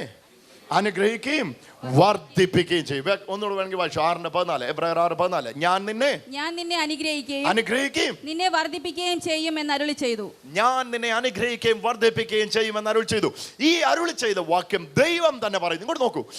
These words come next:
Speaker 1: ഈ ദൈവം തന്നെ പറയുന്നു. എന്നേക്കാൾ വലിയവനെ നിർത്തിക്കൊണ്ട് ഇത് പറയാനില്ലാത്തതുകൊണ്ട് ഞാൻ എന്നെ തന്നെ നോക്കി പറയുകയാണ്. ഞാനാണ് സത്യം,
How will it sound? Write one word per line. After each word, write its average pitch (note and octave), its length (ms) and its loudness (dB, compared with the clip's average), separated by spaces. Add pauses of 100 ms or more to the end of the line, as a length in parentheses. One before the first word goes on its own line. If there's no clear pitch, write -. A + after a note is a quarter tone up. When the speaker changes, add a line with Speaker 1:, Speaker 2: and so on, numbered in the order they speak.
(140)
Speaker 1:
ഈ A3 80 -4 (180)
ദൈവം E4 280 2
തന്നെ F#3+ 180 -4
പറയുന്നു. D3 300 0 (280)
എന്നേക്കാൾ F3 400 -2
വലിയവനെ G3+ 400 -2
നിർത്തിക്കൊണ്ട് G3+ 380 -4
ഇത് F3 140 -4
പറയാനില്ലാത്തതുകൊണ്ട് E3 680 0
ഞാൻ C#3 160 -4
എന്നെ G#3 200 -2
തന്നെ B3+ 200 0
നോക്കി - 140 -8 (100)
പറയുകയാണ്. B2 420 -2 (400)
ഞാനാണ് F3+ 580 0
സത്യം, C3 360 -8